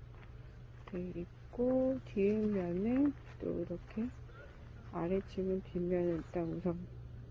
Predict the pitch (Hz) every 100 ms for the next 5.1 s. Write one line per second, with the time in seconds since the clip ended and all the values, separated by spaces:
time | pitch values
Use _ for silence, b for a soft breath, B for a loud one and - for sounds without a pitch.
0 | - - - - - - - - - -
1 | - - 170 - - - - - 185 -
2 | - 196 190 190 175 185 247 285 294 -
3 | - - - - - - 165 185 180 180
4 | 190 185 180 175 175 170 165 - 170 180
5 | 226